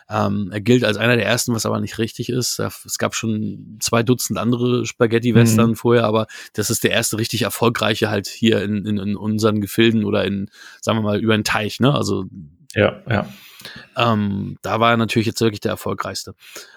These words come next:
Speaker 1: Ähm, ja, also es ist ja, wie eigentlich bekannt sein müsste, ein Remake von Jojimbo, der Leibwächter,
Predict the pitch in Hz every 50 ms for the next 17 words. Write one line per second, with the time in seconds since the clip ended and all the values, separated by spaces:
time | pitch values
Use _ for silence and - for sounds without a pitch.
0 | - - _ - - 120 120 113 113 107 107 104 104 104 104 104 - _ _ -
1 | - _ _ _ _ _ _ - 117 120 143 143 120 117 117 117 117 117 - 120
2 | 117 123 127 131 - 160 139 143 139 135 127 127 123 113 113 110 110 - - -
3 | - - 104 98 - - _ _ _ 113 117 117 131 143 143 135 135 123 - _
4 | _ - - 120 147 165 160 165 147 143 - - 127 - - 143 147 135 - 127
5 | 123 131 139 160 147 - - 160 147 143 143 139 120 120 123 131 127 123 127 123
6 | 120 123 139 156 147 - - 135 127 123 113 120 117 104 117 131 147 151 151 147
7 | 131 123 113 110 113 127 139 - - 190 170 - - 196 202 214 220 196 156